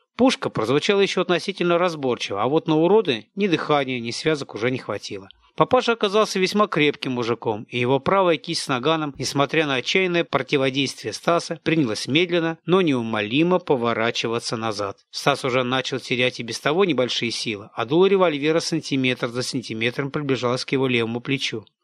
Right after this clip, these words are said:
И тут мозг снова заработал на полную мощность. Родилась мысль, гениальная в своей простоте.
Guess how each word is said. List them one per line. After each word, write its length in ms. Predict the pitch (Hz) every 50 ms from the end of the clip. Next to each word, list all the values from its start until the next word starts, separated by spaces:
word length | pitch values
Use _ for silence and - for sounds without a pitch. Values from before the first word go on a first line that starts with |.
| _ _ _ _ _ _ _ _ -
И 80 | - 147
тут 180 | 143 - 220 170
мозг 300 | 175 185 175 - - -
снова 300 | - - 131 127 120 113
заработал 500 | 101 113 110 110 110 135 165 165 170 151
на 140 | 147 143
полную 340 | 139 _ - 139 131 127 127
мощность. 540 | 123 123 123 120 - - 123 110 - - -
Родилась 600 | - 127 127 127 123 139 139 139 123 - - - -
мысль, 400 | 120 131 170 185 - - 180 170
гениальная 580 | 151 123 113 113 113 127 147 160 156 147 139
в 60 | 131 -
своей 240 | - - 107 110
простоте. 560 | 113 - 123 - - - 107 - - 113 101